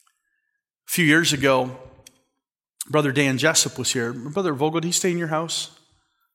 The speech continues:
The, he's the, he's the kind of the director for Master Clubs, over all the clubs. We had him come up for a week, and he preached, and he went to Master Clubs and kind of gave us some pointers. He worked with Tony quite a bit, and we had a good time with him. He was a great guy.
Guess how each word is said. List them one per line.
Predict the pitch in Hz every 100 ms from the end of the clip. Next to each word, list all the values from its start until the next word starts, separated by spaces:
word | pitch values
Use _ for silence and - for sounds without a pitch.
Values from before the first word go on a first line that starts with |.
| -
The, | 135 131 131
he's | 120 151 139
the, | 143 120 101 -
he's | 135 147 -
the | 143
kind | 127 - 151
of | 143
the | 127 123
director | 120 139 147 143
for | -
Master | 127 131 143 -
Clubs, | 127 123 117
over | 131 131 131
all | 131
the | 123
clubs. | - 127 127 127 - - _ - - - - _
We | 180 190
had | 196
him | 160
come | - 160
up | 147 156 -
for | 147
a | 131
week, | 143 151 151
and | 135 123
he | 143 131 - - - _
preached, | - 180 175 - -
and | 139 127
he | 139
went | 147 151
to | 147
Master | 143 156 -
Clubs | 139 156 147 147 135
and | 131 123 - - - -
kind | 175 160
of |
gave | 151
us | 156
some | - 147
pointers. | - 156 156 151 156
He | 151
worked | 139 151
with | 143
Tony | - 143 147
quite | 143 151 139
a |
bit, | 131 139 147
and | 131 127 127
we | 139
had | 143
a |
good | 131 139
time | - 139 143
with | 151 135
him. |
He | 131
was |
a | 131
great | 175 185
guy. | 147 139 131 131